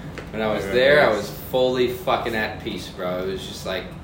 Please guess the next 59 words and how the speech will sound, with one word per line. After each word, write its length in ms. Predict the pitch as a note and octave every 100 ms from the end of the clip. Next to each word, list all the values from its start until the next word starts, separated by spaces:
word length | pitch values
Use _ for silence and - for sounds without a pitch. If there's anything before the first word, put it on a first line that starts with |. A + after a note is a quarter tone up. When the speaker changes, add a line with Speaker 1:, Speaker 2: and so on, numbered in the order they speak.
| - - - -
Speaker 2:
I 80 | G2+
was 160 | G#2
zen." 280 | - G#2+ A2
And 80 | G2
he 80 | F#2
goes, 240 | F#2 F2+
"Well, 200 | G2 A2
then 120 | A#2+
you 100 | A2+
just 140 | A2 -
gotta 160 | A2 -
find 220 | A2 A2
your 80 | G#2+
inner 240 | A#2 A2+
Costa 300 | F#2 F2+ E2+
Rica." 220 | E2+ - D#2+
And 100 | E2+
I 40 |
go, 140 | F#2 F#2
"Damn." 220 | B2+ A#2 - - - - - - - - - - - - - - - - - - -
Because 200 | C3+ A#2+
that 260 | B2+ B2
feeling, 380 | - F3+ D#3 B2+
like, 140 | A2+ A2+
yeah, 220 | C#3+ C3+ -
Costa 240 | D3+ D3
Rica 300 | C#3+ C#3 -
brought 200 | A#2+ B2
it 80 | G#2+
out 200 | A2 A#2
of 80 | G#2+
me, 100 | F#2+
but 140 | F#2
I 160 | F#2+ A2
was 140 | G#2+ F#2+
the 60 |
one 160 | G2 F2+
feeling 440 | - A#2 G#2+ E2
it, 80 | D2+ F2 - -
you 60 | F#2
know? 220 | F2+ G2 - - - - - - - - - - - - - - - - - - - -
That's 140 | G#2+
Speaker 1:
Yeah. 80 | A2
Speaker 2:
what 100 | G2+
people 180 | A#2 A2+
need 120 | A2
to 60 | F#2+
realize, 300 | A2+ A#2 G2
is 60 | G2
that 140 | G2+
those 160 | G2+ -
feelings 400 | - D3 D3+ -
you're 80 | G2+
searching 380 | - C#3 -
for, 260 | - G2+ F#2
they're 160 | F2 G#2
all 220 | A2 G2
already 260 | F#2+ F2
there. 260 | E2+ F2